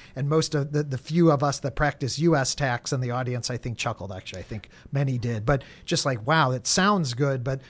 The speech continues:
we know that the complexities of trying to manage double taxation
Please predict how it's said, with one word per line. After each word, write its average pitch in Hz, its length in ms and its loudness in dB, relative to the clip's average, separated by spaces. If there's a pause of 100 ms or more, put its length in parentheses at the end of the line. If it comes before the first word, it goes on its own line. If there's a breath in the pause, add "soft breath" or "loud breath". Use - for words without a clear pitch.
(180 loud breath)
we 147 140 2
know 170 220 6
that 147 140 0
the 120 80 -8
complexities 127 760 -4
of 120 80 -10
trying 143 300 -4
to 120 60 -6
manage 135 420 -2
double 127 180 -2
taxation 127 1000 -4